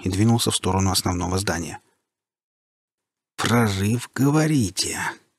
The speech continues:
просипел капитан, когда Григорьев оказался у дверей главного здания. «Кто же это вам доложил?»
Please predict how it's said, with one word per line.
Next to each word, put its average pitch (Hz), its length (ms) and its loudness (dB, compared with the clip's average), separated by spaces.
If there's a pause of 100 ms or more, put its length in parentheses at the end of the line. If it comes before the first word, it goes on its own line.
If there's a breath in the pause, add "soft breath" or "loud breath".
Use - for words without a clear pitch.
(100)
просипел - 480 -4
капитан, - 480 0
когда - 300 -2
Григорьев 101 460 2
оказался 98 480 0
у 95 40 -4
дверей 92 280 0
главного 92 420 0
здания. 90 380 -6 (760)
«Кто - 380 -4
же 127 120 0
это 127 180 -4
вам 117 280 0
доложил?» 113 720 -2